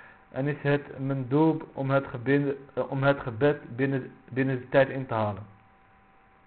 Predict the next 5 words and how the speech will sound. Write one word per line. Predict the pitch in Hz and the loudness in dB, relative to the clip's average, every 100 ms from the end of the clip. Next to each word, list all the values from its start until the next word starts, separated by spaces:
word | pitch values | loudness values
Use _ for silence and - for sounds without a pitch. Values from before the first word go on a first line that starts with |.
| _ _ _ _ _ - _ - - - - | _ _ _ _ _ -20 _ -20 -20 -20 -2
Nee, | 143 127 | 2 2
de | 117 | 2
eerste | 135 160 165 139 | 2 2 4 6
zei | 151 160 | 8 8
ik, | 185 180 | 6 0